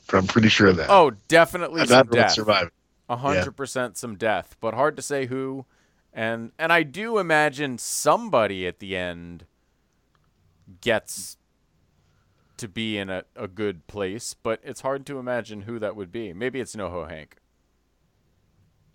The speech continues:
Speaker 1: Yeah, Kusanov, maybe?
Speaker 2: Maybe. But also,
Speaker 1: Uh,
Speaker 2: everyone on this show is, is at best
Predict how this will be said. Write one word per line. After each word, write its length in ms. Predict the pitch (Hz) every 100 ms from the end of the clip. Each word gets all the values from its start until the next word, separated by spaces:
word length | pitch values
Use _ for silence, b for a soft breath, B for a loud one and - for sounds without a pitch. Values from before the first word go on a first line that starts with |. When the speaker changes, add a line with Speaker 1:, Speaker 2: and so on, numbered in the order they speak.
| _ _ _ _ _ _ _ -
Speaker 1:
Yeah, 580 | - 190 220 220 233 240
Kusanov, 600 | 214 180 208 233 240 262 - _ _
maybe? 340 | 190 214 254 233 _ _ _ -
Speaker 2:
Maybe. 360 | 92 85 82 - _ _ _ _ _ _ _ _ b b b b
But 120 | 202
also, 280 | 233 214 214
Speaker 1:
Uh, 20 |
Speaker 2:
everyone 420 | 202 233 240 226
on 120 | 214 208
this 120 | 196
show 340 | - 214 143
is, 380 | 123 120 110 -
is 380 | 143 127 120 - 139
at 200 | 135 113
best 380 | 160 135 -